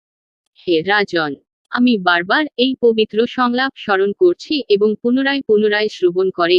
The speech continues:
আনন্দিত হচ্ছি। হে রাজন, যখন আমি বারবার কৃষ্ণের মহতী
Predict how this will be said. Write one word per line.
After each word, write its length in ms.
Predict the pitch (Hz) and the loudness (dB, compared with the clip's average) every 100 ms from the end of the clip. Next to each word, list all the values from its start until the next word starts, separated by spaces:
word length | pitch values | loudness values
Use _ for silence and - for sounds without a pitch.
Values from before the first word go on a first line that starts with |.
| - | 2
আনন্দিত 480 | 233 262 269 214 202 | 0 0 0 0 -2
হচ্ছি। 480 | 180 160 - - 151 - _ _ _ _ _ _ _ _ | -4 -6 -8 -4 -4 -4 _ _ _ _ _ _ _ _
হে 160 | - 170 | -2 -2
রাজন, 500 | 165 202 202 175 156 139 _ _ _ - | 0 0 0 -2 -4 -6 _ _ _ -6
যখন 420 | 240 247 - 269 | 0 0 0 -4
আমি 260 | 269 233 247 | -2 0 0
বারবার 460 | 220 202 190 202 214 | 0 0 0 -2 -4
কৃষ্ণের 520 | - 202 202 214 254 | -2 -2 0 0 0
মহতী 400 | 240 208 226 277 | 0 -2 -4 -2